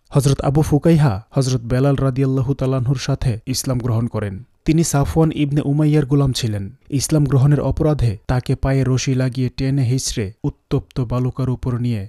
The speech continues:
বুকে পাথর দিয়ে শুয়ে রাখা হতো। এত ভারী পাথর চাপা দেওয়া হতো যে তার জিভ বেরিয়ে যেত। এ অবস্থায়ও তার গলা টিপে ধরা হতো। ইতিহাস ও হাদিস গ্রন্থসমূহ অধ্যয়নে প্রাথমিক যুগের মুসলমানদের এই রকম করুণভাবে অত্যাচারিত নির্যাতিত হবার বহু কাহিনী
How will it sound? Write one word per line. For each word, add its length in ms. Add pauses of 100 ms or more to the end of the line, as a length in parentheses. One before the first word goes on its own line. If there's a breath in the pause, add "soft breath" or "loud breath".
(100)
বুকে 320
পাথর 400
দিয়ে 180
শুয়ে 300
রাখা 280
হতো। 300 (320)
এত 240
ভারী 300
পাথর 320
চাপা 300
দেওয়া 200
হতো 280
যে 200 (120)
তার 200
জিভ 260
বেরিয়ে 440
যেত। 320 (360)
এ 140
অবস্থায়ও 440
তার 220
গলা 240
টিপে 240
ধরা 280
হতো। 300 (320)
ইতিহাস 440
ও 80
হাদিস 340
গ্রন্থসমূহ 680
অধ্যয়নে 680
প্রাথমিক 480
যুগের 280
মুসলমানদের 600 (220)
এই 160
রকম 280
করুণভাবে 640
অত্যাচারিত 640
নির্যাতিত 560
হবার 320
বহু 320
কাহিনী 460